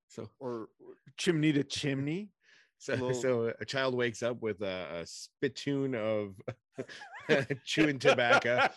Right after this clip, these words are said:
Speaker 2: <laughs>
Speaker 1: They, they knew they, it wasn't coal, it was the chewing tobacco. <laughs>
Speaker 2: Yeah.
Speaker 1: Nice.
Speaker 2: I have been good. I
Speaker 1: Okay.
Speaker 2: got Santa's chew.
Speaker 1: <laughs> All right. So this one, this question here is a,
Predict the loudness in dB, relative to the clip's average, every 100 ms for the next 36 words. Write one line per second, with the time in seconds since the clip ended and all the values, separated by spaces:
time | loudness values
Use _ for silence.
0 | 0 -2 0 2 4 4 4 2 4 2
1 | 2 -2 -2 -2 -6 -2 2 2 0 -2
2 | -6 -6 -10 -4 -4 -4 -4 -4 -4 -4
3 | -6 -6 _ _ -4 0 2 2 2 2
4 | 2 0 -2 -6 -14 -20 -16 -12 -10 -12
5 | -16 -20 -20 -16 -8 -2 0 0 0 -2
6 | -4 -8 -4 -4 -4 -12 -20 -20 _ -6
7 | -4 -2 -2 -2 -4 -2 -2 -4 -6 -6
8 | -4 -4 -6 -16 _ _ _ -4 -4 -4
9 | -8 -10 -14 _ -20 -2 2 2 0 0
10 | 0 2 0 2 4 2 0 0 -2 -2
11 | -2 -6 -4 -4 -4 -4 -4 -4 -6 -6
12 | -4 -6 -8